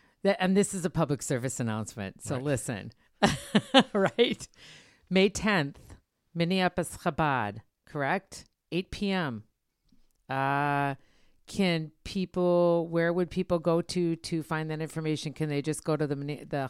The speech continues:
Speaker 1: Chabad Minneapolis to get tickets?
Speaker 2: Yes.
Speaker 1: Okay. And do you remember what the name of that evening is called?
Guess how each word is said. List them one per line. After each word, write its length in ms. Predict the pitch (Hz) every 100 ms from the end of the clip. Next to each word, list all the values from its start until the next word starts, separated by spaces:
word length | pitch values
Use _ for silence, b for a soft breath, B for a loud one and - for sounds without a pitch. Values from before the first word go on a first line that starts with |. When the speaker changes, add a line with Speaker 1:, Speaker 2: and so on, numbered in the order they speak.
| -
Speaker 1:
Chabad 320 | 147 151 147
Minneapolis 680 | 151 147 135 139 175 180 -
to 300 | - 156 151
get 240 | 139 147 -
tickets? 520 | 151 196 - - -
Speaker 2:
Yes. 540 | 117 123 - - - -
Speaker 1:
Okay. 500 | 135 160 170 175 - b b
And 200 | 156 160
do 80 | 147
you 80 | 175
remember 260 | 170 175 196
what 160 | 185
the 80 | 165
name 240 | 151 156
of 80 | 170
that 160 | 151 135
evening 400 | 147 156 175 185
is 140 | 185
called? 420 | - 190 196 202